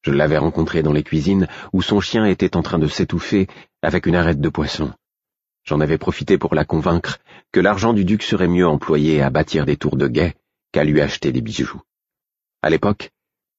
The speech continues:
elle n'était duchesse que depuis peu. À présent, on eût dit qu'elle portait ce titre depuis toujours. « Vous ne vous occupez donc plus des chiens ? » me demanda-t-elle avec un sourire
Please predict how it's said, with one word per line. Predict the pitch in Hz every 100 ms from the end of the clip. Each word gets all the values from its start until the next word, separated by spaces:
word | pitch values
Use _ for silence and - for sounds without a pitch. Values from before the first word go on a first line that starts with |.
| _ -
elle | 76
n'était | 80 - 87
duchesse | 78 80 - 98 87 -
que | 76
depuis | 78 - 82
peu. | - 71 - - _ _ _ _ _ _ _
À | -
présent, | - 76 71 62 53 _ _ _ _ -
on | 82
eût | 92
dit | 80 95 80
qu'elle | 85 78
portait | 82 - 78
ce | - -
titre | - 78 - 71
depuis | 67 71 65
toujours. « | 65 - 67 - - - _ _ _ _ _ _ -
Vous | 87 110
ne | 107
vous | 107 113
occupez | 120 - 110 104
donc | 98 90
plus | - 98
des | 85
chiens ? » | 85 - 98 180 - _ _ _ _ _ 73
me | 80
demanda-t-elle | 80 82 82 78 85 78 71
avec | 67 73
un | 69
sourire | - 73 71 67